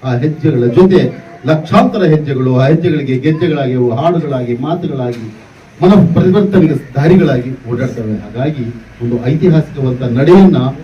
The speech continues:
ಅರಿವು ಭಾರತ ನಡೀತಿದೆ, ನಡಿಗೆಯನ್ನು ಜನಕ್ಕೂ ಕಲಿಸ್ತಾ ಇದೆ. ಆ ನಡಿಗೆಯ ಒಳಗಡೆ ಒಳಗಿನ ವಿವೇಕ ಬದುಕಿದೆ. ಅದು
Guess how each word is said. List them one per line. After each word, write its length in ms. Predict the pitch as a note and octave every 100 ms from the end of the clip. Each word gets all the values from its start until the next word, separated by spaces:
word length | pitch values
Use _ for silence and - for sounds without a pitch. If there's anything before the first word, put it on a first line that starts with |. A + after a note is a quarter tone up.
| - - D3
ಅರಿವು 240 | F3+ F3 C#3+
ಭಾರತ 240 | C3 B2 B2 A#2 - - B2+
ನಡೀತಿದೆ, 440 | D#3+ F#3+ E3 C3 C3+
ನಡಿಗೆಯನ್ನು 360 | C#3 D#3 D#3 B2
ಜನಕ್ಕೂ 260 | C3+ D3 C#3 C3
ಕಲಿಸ್ತಾ 320 | E3 E3+ F3+ -
ಇದೆ. 140 | A#2+ A#2 - -
ಆ 60 | C#3+ D#3+
ನಡಿಗೆಯ 340 | F#3+ A#3 G#3+ D#3+ D3+
ಒಳಗಡೆ 380 | A#3+ A#3+ G#3 B2+ A#2+ - - - - - - - - - - - - C#3+
ಒಳಗಿನ 320 | F#3+ B3 - A3
ವಿವೇಕ 280 | G#3 B3+ B3+ G3
ಬದುಕಿದೆ. 380 | D#3+ C3+ B2 A2+ G#2+ C3+
ಅದು 140 | D3+